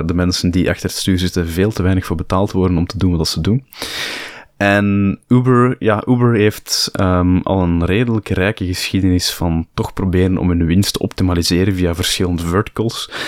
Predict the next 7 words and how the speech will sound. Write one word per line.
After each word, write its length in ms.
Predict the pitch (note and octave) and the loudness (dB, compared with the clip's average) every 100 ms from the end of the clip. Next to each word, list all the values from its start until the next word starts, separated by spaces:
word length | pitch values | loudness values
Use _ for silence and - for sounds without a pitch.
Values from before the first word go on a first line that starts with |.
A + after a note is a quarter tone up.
| - - - | -10 -12 -12
Ze 120 | - F#2 | -2 0
hebben 180 | F#2 | 2
van 120 | F#2 A2 | 2 2
alles 240 | C#3+ B2+ | 2 2
al 140 | A#2+ | 2
geprobeerd. 800 | A2+ - G2+ G2+ G2+ - - - | 0 -2 0 2 2 0 -6 -6
Eh, 340 | - F#2+ F2+ | -2 0 2